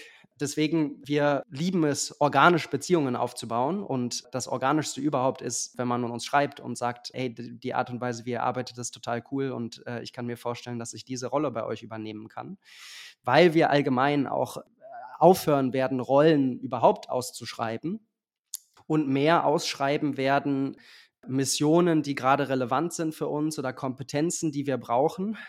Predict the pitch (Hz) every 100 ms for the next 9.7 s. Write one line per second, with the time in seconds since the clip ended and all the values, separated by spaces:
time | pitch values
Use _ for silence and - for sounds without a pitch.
0 | - - 131 135 151 160 139 139 139 131
1 | - 127 127 135 127 123 127 123 160 -
2 | 139 135 156 151 - 147 147 143 - -
3 | - - 135 120 147 190 185 175 - -
4 | 135 156 185 - - 117 135 175 180 147
5 | 135 _ _ - - 180 190 190 175 -
6 | - - 127 165 - 220 226 160 160 175
7 | 156 - 156 143 131 127 127 160 226 -
8 | - 147 147 147 - 147 156 156 147 135
9 | 143 - 143 135 127 120 123